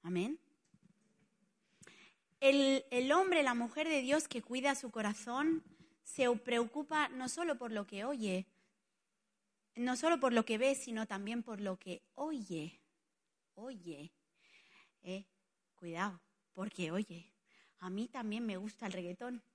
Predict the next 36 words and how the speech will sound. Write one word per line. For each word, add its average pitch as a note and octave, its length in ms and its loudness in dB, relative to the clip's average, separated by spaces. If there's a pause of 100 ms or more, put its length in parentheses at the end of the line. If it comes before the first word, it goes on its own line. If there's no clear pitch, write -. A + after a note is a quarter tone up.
(360)
pero G#3 360 4
cristiano, A3+ 720 4
hermanos, A#3+ 640 10
<laughs> - 20 -4
cristiano, D4 760 8
porque A3+ 420 8
este D4 200 10
de D4 180 12
la B3+ 120 10
gasolina, C4 720 8
eso D4 180 4
no E4 100 6
se B3+ 140 -2
puede C4+ 260 6
oír. D#4+ 500 8 (960)
Y B3 140 4
venga E4 320 10
con D#4+ 120 10
la C#4+ 80 12
gasolina, C#4 580 8
al A#3+ 140 6
final C4+ 420 8 (180)
dice, C#4 300 10
"Voy C4+ 220 12
a D#4+ 80 12
buscar F4+ 340 10
gasolina", E4+ 800 12 (440)
porque, D#4 800 8
claro, A4 400 12
estás - 460 8
todo F4+ 160 12
el E4 120 8
rato F#4+ 240 12
alimentándote F4 960 10
de D4 320 12
eso. F#4+ 460 8